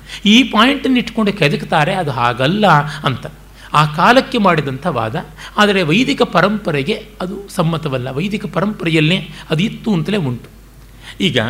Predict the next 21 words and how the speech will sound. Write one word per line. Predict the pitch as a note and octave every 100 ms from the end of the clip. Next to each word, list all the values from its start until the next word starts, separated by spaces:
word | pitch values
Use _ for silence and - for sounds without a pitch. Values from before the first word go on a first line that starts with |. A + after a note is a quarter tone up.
| - - - -
ಒಂದು | F#3
ಕಾಲದಲ್ಲಿ | G#3+ A#3 B3+ A3+ F3+ G#3
ಯಜ್ಞದಲ್ಲಿ | F3+ D3 A3 G#3+ G#3+
ಪಶುವಧೆ | A3 A#3+ A#3+ A#3+
ಇದ್ದದ್ದು | A#3 E3+ G#3 A#3
ಈಗಲೂ | A3 A3+ B3
ಇದ್ದದ್ದಾಗಿದ್ದರು. | A3+ D#3 F3 D3 B2+ B2 A2+ D3+ G3 - -
ಮಧ್ವಾಚಾರ್ಯರು | F3+ E3+ C4 C4 G3+ D3+ C3+ F3+ G3+ -
ಪಿಷ್ಟಪಶು | - A3 - C4+ A#3 A3+
ಅಂತ | F#3+ A#3
ಮಾಡಿದ್ರು. | C4 D#3+ A#2+ A#2 - - - - - G3
ಬಿಡೋಣ, | D4+ D#4 C4 A3+ F3+
ನಿವೃತ್ತಿಸ್ತು | D#3+ G#3 - - F#3 -
ಮಹಾಫಲ | G3 D#3 F3 D#3 D3+
ಅನ್ನುವಂಥ | D3+ C#3+ C3 C3 B2 F#3+
ದೃಷ್ಟಿ | E3+ C#3+ - - - - - - - -
ವೇದಗಳಲ್ಲಿಯೇ | D#3+ F#3+ B3 B3 B3+ B3 C#4+ C#4 A3 F#3+ - -
ಕೆಲವು | F3+ E3+
ಕಡೆ | F3
ಬರುತ್ತೆ. | D3+ C3+ - - D#3 - - - -
ಪಶು | A3+ A3 C#4+